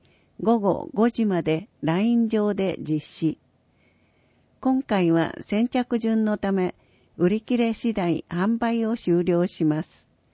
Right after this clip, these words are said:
すでに一般市民分を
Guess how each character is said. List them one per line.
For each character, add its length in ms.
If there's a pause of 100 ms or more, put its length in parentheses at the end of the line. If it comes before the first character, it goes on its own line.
(520)
す 160
で 160
に 260
一 180
般 220
市 160
民 300
分 260
を 180